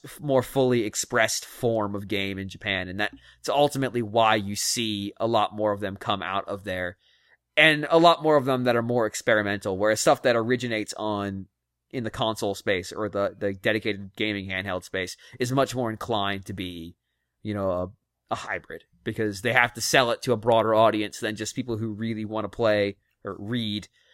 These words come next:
a visual novel about a, two kids in a terminal care unit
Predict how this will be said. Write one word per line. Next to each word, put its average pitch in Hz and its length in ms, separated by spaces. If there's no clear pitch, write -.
a 110 260
visual 123 380
novel 110 460
about 113 480
a, 113 260
two 131 240
kids 120 400
in 117 200
a 113 300
terminal 131 360
care 131 300
unit 113 400